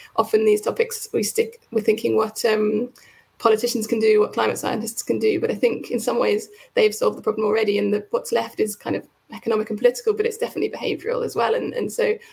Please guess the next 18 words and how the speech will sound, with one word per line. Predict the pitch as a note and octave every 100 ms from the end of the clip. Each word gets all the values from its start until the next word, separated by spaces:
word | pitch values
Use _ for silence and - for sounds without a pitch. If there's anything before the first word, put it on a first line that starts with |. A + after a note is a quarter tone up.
| -
I |
think | G#3 A#3+
as | -
psychologists, | - - - - - -
we, | A2+ A#2+ - _ _ _
we | A#3+
have | - A3+
an | A3
important | G#3 A#3 - -
part | -
to | -
play | - -
that | - -
maybe | A#2+ A#2
we | -
don't | - - -
think | - -
about, | C4+ -